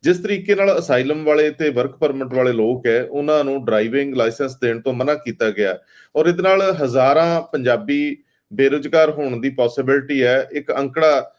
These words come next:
ਸਰਦਾਰ ਜਸਪ੍ਰੀਤ ਸਿੰਘ ਹੋਰੀ ਦੇ ਰਹੇ ਸੀ, ਅਸੀਂ ਇਹਨਾਂ ਤੋਂ ਸਮਝਦੇ ਹਾਂ। ਉੱਥੇ ਹੋਰ ਬਹੁਤ ਸਾਰੀਆਂ ਡਿਵੈਲਪਮੈਂਟਸ ਨੇ। ਸਰਦਾਰ ਜਸਪ੍ਰੀਤ ਸਿੰਘ ਅਟਾਰਨੀ, ਜਿਹੜੇ ਉੱਘੇ ਵਕੀਲ ਨੇ, attorney at law ਨੇ, ਇਹ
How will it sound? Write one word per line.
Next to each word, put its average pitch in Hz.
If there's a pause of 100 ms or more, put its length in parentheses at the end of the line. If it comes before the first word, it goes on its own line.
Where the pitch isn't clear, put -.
ਸਰਦਾਰ 131
ਜਸਪ੍ਰੀਤ 135
ਸਿੰਘ 147
ਹੋਰੀ 139
ਦੇ 117
ਰਹੇ 135
ਸੀ, 147 (300)
ਅਸੀਂ 151
ਇਹਨਾਂ 170
ਤੋਂ 180
ਸਮਝਦੇ 180
ਹਾਂ। 214
ਉੱਥੇ 202
ਹੋਰ 190
ਬਹੁਤ 196
ਸਾਰੀਆਂ 202
ਡਿਵੈਲਪਮੈਂਟਸ 143
ਨੇ। 143 (360)
ਸਰਦਾਰ 147
ਜਸਪ੍ਰੀਤ 139
ਸਿੰਘ 175
ਅਟਾਰਨੀ, 143
ਜਿਹੜੇ 139
ਉੱਘੇ 143
ਵਕੀਲ 139
ਨੇ, 143 (300)
attorney 127
at -
law 135
ਨੇ, 131 (480)
ਇਹ 190